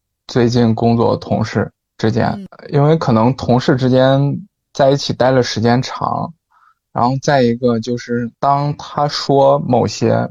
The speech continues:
Speaker 1: 就比如说，就针对我这个人，比如说你，你，你这个人怎么怎么样的时候，其实很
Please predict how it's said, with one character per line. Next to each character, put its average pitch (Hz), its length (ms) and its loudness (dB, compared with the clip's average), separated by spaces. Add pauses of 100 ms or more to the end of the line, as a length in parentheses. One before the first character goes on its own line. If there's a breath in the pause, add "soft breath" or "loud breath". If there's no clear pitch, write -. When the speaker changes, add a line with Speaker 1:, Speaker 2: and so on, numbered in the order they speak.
(120)
Speaker 1:
就 - 140 -8
比 110 140 -4
如 107 100 0
说， 117 320 0 (120)
就 131 100 0
针 147 180 2
对 165 120 6
我 120 160 4
这 151 120 0
个 127 120 2
人， 104 340 0 (220)
比 98 80 -6
如 101 60 -4
说 120 120 -2
你， 107 180 0 (160)
你， 113 160 -8 (300)
你 113 160 -2
这 135 140 0
个 120 100 4
人 101 420 -2
怎 120 120 -2
么 104 120 0
怎 107 80 -2
么 87 120 -4
样 90 240 -2
的 - 80 -8
时 - 140 -14
候， - 200 -18 (500)
其 - 200 -2
实 120 340 -2
很 104 380 -2